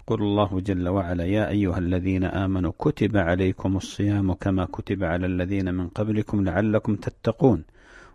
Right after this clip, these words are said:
وكت-، وكتب هنا من ألفاظ الوجوب. النبي عليه الصلاة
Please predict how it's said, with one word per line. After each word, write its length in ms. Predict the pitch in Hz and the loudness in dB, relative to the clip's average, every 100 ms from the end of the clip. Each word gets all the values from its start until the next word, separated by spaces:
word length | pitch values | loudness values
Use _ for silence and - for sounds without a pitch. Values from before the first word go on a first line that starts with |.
| - | -12
وكت-، 540 | - - 135 - - | -8 -2 -2 -2 -4
وكتب 640 | 101 98 - 139 - 110 98 | 0 -2 0 -2 2 0 2
هنا 520 | 92 92 120 110 110 | 0 2 4 4 2
من 200 | 98 90 | 0 -2
ألفاظ 420 | 85 90 110 104 | -4 -2 0 2
الوجوب. 480 | 113 123 131 131 - - - - - - - | 4 4 6 6 4 -8 -20 -20 -20 -10 -2
النبي 380 | 98 120 110 | 2 6 8
عليه 220 | 98 98 92 | 8 8 4
الصلاة 400 | - 90 92 | 2 0 2